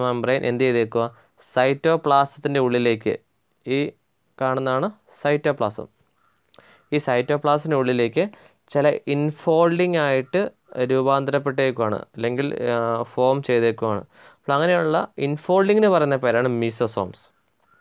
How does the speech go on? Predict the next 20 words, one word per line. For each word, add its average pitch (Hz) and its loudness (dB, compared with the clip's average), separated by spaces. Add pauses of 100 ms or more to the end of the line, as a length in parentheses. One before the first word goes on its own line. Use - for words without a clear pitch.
(580)
അത് 110 -4
ചിലപ്പോൾ 139 2 (480)
വെസിക്കിളായിട്ടായിരിക്കും, 131 0 (1120)
ട്യൂബ് 185 2
പോലെ 147 4 (160)
ആയിരിക്കും, 117 0 (220)
ഇല്ലെങ്കിൽ 131 0
ലമല്ല 135 2
പോലെ 123 2
ആയിട്ടായിരിക്കും. 101 -2
അപ്പോൾ 127 -4
നമ്മൾക്കത് 131 0 (480)
vesicles, 139 -2 (320)
tubules 139 0 (220)
and 123 -2 (160)
lamellae 123 0 (260)
എന്നിങ്ങനെ 117 -2 (100)
നമുക്ക് 117 -2 (280)
മീസോസോമിനെ 120 -2 (400)
മൂന്നായിട്ട് 120 0